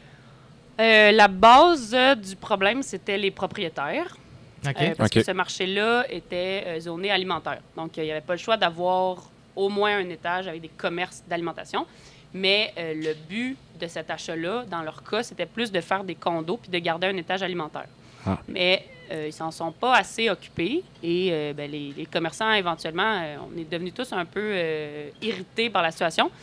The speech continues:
Speaker 1: Les gens ont commencé à avoir des difficultés,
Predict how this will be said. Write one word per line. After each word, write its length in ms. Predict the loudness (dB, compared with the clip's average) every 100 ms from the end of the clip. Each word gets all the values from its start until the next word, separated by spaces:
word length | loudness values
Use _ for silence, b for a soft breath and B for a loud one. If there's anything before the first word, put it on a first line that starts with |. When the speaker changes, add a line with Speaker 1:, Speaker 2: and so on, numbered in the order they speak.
| B B B -4
Speaker 1:
Les 100 | 2
gens 160 | 4
ont 20 | 4
commencé 500 | 0 0 -2 0 2
à 300 | 4 2 -4
avoir 280 | -6 -6
des 100 | -6 -8
difficultés, 600 | -10 -10 -6 -2 -2